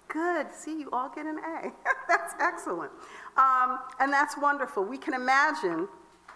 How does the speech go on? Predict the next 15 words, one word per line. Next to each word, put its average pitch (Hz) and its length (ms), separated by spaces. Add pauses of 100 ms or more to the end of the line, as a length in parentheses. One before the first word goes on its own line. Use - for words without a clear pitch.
(240)
'cause 233 200
we 226 140
really, 262 420
actually, 285 420
I'll 214 140
just - 260
take 190 240
you 185 60
back 156 260
to 156 80
it. 151 100
Go 240 200
to 262 180
Mark's 220 500
Gospel, 185 600